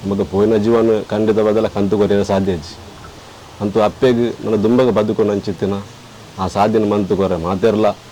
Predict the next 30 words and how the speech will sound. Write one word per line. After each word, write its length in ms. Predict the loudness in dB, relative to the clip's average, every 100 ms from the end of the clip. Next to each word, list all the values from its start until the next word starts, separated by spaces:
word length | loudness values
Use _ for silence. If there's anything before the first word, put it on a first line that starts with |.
| -20 -18 -2
ತೂ 180 | 0 2
ಈ 100 | 2
ವಿಡಿಯೋನು 360 | 2 2 0
ತೂಯಿನಕುಲು 540 | 0 0 0 -2 -4 -6 -10 -20 -20 -10
ಮೇರೆಗ್ 220 | -6 -6
ಸಹಕಾರ 440 | -4 -4 -2 0 0
ಮನ್ಪೊಡು. 380 | 0 -4 -4 -6 -12 -20 -20 -20 -20 -14
ಅರ್ನ 160 | -8 -8
ಕಾರ್ಗ್ 580 | -2 0 2 2 0 -2
ಸರಿಸುಮಾರು 460 | -4 -2 0 2
ಒಂಜಿ 120 | 2 0
ಇರ-, 240 | 0 0
ಇರವತ್ತೈದು 380 | -2 -2 -2 -2
ಲಕ್ಷ 220 | -4 -2 -2 -2 -8 -20 -20 -14 -12
ವೆಚ್ಚನ್ 540 | -4 -2 0 0 -2 -8 -6
ಆ 40 |
ಡಾಕ್ಟರ್ 320 | -2 -2 -2
ಪಂತೇರು 580 | -2 -2 0 -2 -4 -14 -18 -18 -18 -16 -8
ಆತ 160 | -6 -4
ಖರ್ಚು 340 | -4 -4 -2
ಉಂಡು 200 | 0 2
ಬಂದು. 400 | 0 -2 -8 -18 -20 -20 -20 -20 -14
ನಾ 60 | -6
ಮಾತೆರ್ಲ 460 | -2 0 0 2 2 2 -2 -6
ಆ 80 | -6
ಸಹಕಾರ 420 | 0 0 2 2
ಮಂತುನಂದಾಂಡ. 640 | 4 2 2 2 2 -2 -8 -16 -20 -18 -18 -18 -14 -6
ಆ 80 | -6
ಅಪ್ಪೆಗೆಲ್ಲ 400 | 0 2 4 4
ಒಂಜಿ 500 | 4 2 0 -2